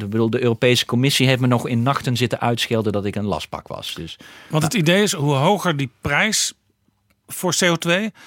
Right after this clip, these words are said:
Speaker 2: hoe meer stimulans voor bedrijven, voor industrieën om te gaan innoveren.
Speaker 1: Ja, voor, vanuit klimaatperspectief wil je de uitstoot beperken.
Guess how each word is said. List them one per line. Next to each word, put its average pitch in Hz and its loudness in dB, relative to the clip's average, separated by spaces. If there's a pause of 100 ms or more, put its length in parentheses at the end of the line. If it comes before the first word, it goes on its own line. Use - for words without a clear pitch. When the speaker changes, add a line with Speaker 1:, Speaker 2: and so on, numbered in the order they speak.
(160)
Speaker 2:
hoe 135 -4
meer 190 4
stimulans 170 0
voor 160 -2 (120)
bedrijven, 151 0
voor 165 -2
industrieën 160 0
om 156 -6
te - -6
gaan 180 -4
innoveren. 120 0 (140)
Speaker 1:
Ja, 98 0
voor, 135 0
vanuit 135 0
klimaatperspectief 127 2
wil 120 2
je 113 4
de - -4
uitstoot 117 0
beperken. 123 -2